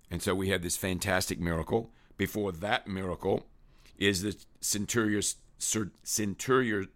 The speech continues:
centurion's servant who was sick at the point of death, highly valued by him.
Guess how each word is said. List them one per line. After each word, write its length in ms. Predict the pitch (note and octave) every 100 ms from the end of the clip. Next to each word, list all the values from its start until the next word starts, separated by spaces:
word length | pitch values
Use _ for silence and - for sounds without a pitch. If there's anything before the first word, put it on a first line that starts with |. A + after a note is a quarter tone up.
| - -
centurion's 1080 | - A#2 A2 G2 - D3+ D3+ G2 F2+ F2+ -
servant 680 | - - D3 C3+ D#2 - - - - - - - - - - - - _ - -
who 120 | - A2
was 180 | G#2
sick 260 | - B2+ A#2
at 80 | F2+
the 60 |
point 300 | F2+ A2 A2
of 140 | E2 D2
death, 400 | A#2 F#2 - -
highly 360 | - A#2 G#2+ A2
valued 680 | G2 A2 G#2+ G2+ G2 F2 -
by 280 | A#2+ A#2+ A#2
him. 360 | E2 G#1+ -